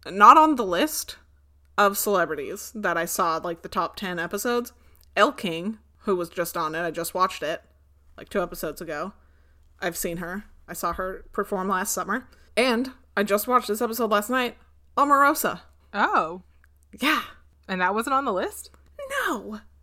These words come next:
Speaker 1: it was not on the list.
Speaker 2: That is some disrespect.
Speaker 1: Did you know that Omarosa has been engaged before? <laughs> And did you know that she was engaged
Speaker 2: Yep.
Speaker 1: to Michael Clark Duncan? Because I did not know that.
Speaker 2: Who is that?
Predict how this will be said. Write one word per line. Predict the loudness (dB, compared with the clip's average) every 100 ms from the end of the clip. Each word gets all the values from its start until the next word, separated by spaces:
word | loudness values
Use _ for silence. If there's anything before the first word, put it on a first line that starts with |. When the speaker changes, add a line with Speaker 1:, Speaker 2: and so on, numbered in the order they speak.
| -10 -2
Speaker 1:
it | 4
was | 6 6 6
not | 8 8
on | 8 4
the | 2 0
list. | 2 2 0 -6 -12 -18 -20 _ -6
Speaker 2:
That | -4
is | -4 -4
some | -6
disrespect. | -4 -4 -4 -4 -4 -6 -8 -20 -20 -20 -20 -20 4
Speaker 1:
Did | 6
you | 8 8
know | 10 8 6 4 -4 _ -6
that | 4 4
Omarosa | 4 2 4 4 4 2
has | 0 0
been | 0 0
engaged | 0 -2 -4 -4
before? | -4 0 2 2 0
<laughs> | -8 -20 -20 -18 -14 0
And | 0
did | 2 0
you |
know | 4 6 6 2 -4 _ _ -20 -2
that | 0 2
she | 0 2
was | 2
engaged | 2 0 2 0 -6
Speaker 2:
Yep. | -16
Speaker 1:
to | -4 2 2 2 -6
Michael | -6 -2 2 2
Clark | 4 2 0
Duncan? | -4 0 0 0
Because | -2 -4 -2 2
I | 4
did | 2 -2
not | -8 6 6 6
know | 4 2
that. | 0 -10 -12 -14 -20 -20 -18
Speaker 2:
Who | -10
is | -8 -6
that? | -6 -6